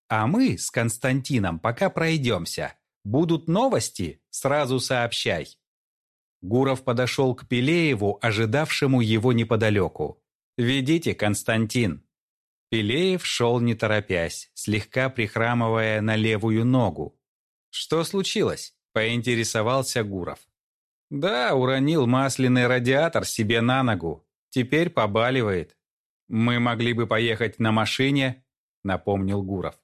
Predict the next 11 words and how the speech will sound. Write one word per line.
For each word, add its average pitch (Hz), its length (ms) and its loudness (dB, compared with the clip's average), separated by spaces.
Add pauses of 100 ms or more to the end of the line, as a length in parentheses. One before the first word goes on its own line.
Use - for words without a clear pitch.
(560)
«Зачем? 170 720 -4 (300)
Мы 165 160 2
почти 170 400 -2
на 151 160 2
месте. 151 580 -2 (400)
Там 135 260 0
человек 147 580 0
должен 110 500 2
быть. 104 260 -2 (300)
Он 147 260 0
как 147 240 -2